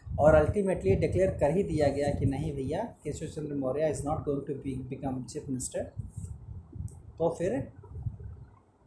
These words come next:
योगी आदित्यनाथ became chief minister। हाँ, लेकिन यह है कि यूपी में दो डेप्यूटी चीफ मिनिस्टर, जैसे एक समय,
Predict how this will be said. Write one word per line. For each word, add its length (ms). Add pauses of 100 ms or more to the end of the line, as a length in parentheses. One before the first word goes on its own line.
(120)
योगी 340
आदित्यनाथ 800 (240)
became 400
chief 260
minister। 340 (240)
हाँ, 600
लेकिन 260
यह 220
है 160
कि 280
यूपी 300
में 340 (1120)
दो 340
डेप्यूटी 440
चीफ 220
मिनिस्टर, 520 (1900)
जैसे 240
एक 120
समय, 540